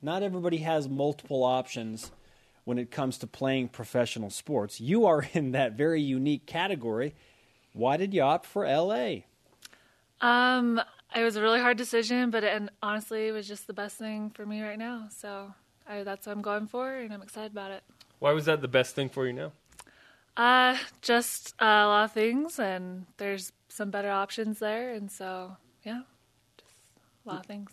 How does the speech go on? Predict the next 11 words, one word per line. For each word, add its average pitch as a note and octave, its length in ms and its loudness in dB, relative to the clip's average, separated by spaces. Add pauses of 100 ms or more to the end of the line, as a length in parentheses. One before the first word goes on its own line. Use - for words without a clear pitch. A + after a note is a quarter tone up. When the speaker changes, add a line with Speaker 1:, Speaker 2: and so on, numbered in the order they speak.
(100)
Speaker 1:
Living G#3 400 4
in F#3 100 2
Southern F3 400 0
California C3+ 1000 -2
is, A#2+ 400 -4
uh, A#2 300 0
not B2+ 260 -4
a B2 60 -2
bad A#2+ 220 -2
option, A2+ 440 -6
just D3+ 240 -4